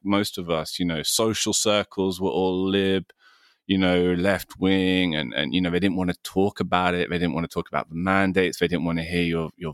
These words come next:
views on anything. You didn't wanna talk to them about it. And there's this sense of sort of encroaching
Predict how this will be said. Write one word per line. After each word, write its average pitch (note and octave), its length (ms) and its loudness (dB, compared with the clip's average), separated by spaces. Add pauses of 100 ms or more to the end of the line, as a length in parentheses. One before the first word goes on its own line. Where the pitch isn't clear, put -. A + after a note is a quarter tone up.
views G#2+ 240 0
on G#2 80 2
anything. G2 380 0
You A2 100 0
didn't A2 200 -2
wanna F#2 160 -2
talk - 260 -8
to D#2+ 80 -14
them G2+ 260 0
about G2+ 380 0
it. F#2+ 160 -2 (640)
And A#2+ 160 2
there's B2 180 0
this B2 340 -4
sense D#3 320 -2
of G#2+ 140 -4
sort A2+ 140 -4
of G2+ 80 -2
encroaching G2+ 960 0